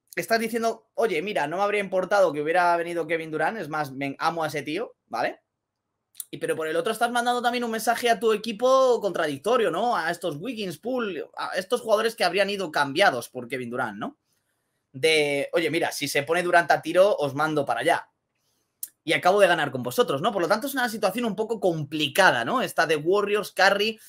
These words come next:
y sobre todo estos jugadores que tienen que renovar, incluido el propio Draymond Green. Y a eso es a donde vamos, a por Wiggins, a por Jordan Poole y a por Draymond Green. ¿Por qué? Porque en lo siguiente que tenemos, el vídeo dura, eh, cuatro minutos más, ¿vale? Son ciento cinco triples, creedme que los mete todos, ¿eh?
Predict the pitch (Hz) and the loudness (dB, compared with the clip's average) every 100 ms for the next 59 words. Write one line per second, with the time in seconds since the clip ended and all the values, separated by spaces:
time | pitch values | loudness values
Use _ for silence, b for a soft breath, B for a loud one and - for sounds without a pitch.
0 | B B 185 180 170 202 214 220 - 202 | B B -2 2 2 2 0 -2 0 2
1 | 214 220 196 190 202 196 196 202 233 247 | 2 0 -4 -4 -4 -4 -2 6 6 6
2 | - _ 180 190 185 196 339 254 - 285 | 0 _ -4 -4 0 0 6 6 8 6
3 | 269 185 254 240 151 202 302 127 _ _ | 6 4 4 2 -2 0 0 -2 _ _
4 | _ 160 175 180 254 285 320 269 208 180 | _ -2 4 6 6 6 6 6 2 4
5 | 285 202 139 - 175 170 165 226 277 277 | 2 2 -2 2 4 4 2 0 -2 -2
6 | 277 - - 165 151 156 269 220 185 214 | -4 -6 -4 -2 0 2 2 2 0 0
7 | 220 220 b _ 180 247 247 - _ 214 | -2 -6 b _ 2 4 4 0 _ 2
8 | 226 - 135 147 214 202 202 196 b - | 2 0 -4 0 0 0 -2 -2 b -10
9 | 170 202 135 196 247 - 330 240 - 240 | -4 -4 -2 0 0 6 8 8 6 6
10 | 262 240 233 226 226 220 262 294 226 196 | 8 6 2 0 0 0 -2 0 0 0
11 | 214 233 202 156 160 196 202 208 220 233 | 0 0 0 -2 -2 0 0 6 6 6
12 | - 170 160 160 156 202 214 214 214 202 | 4 4 4 4 2 6 6 6 -2 -2
13 | 185 185 165 170 214 247 214 214 208 208 | -2 -2 0 2 2 0 -6 -6 -8 -6
14 | 208 208 190 185 170 170 127 123 165 180 | -6 -8 -8 -8 -4 -6 -6 -2 0 0
15 | 208 185 160 156 170 156 127 117 107 175 | -2 -4 -4 -4 -4 -6 -6 -12 -6 -2
16 | 220 | -2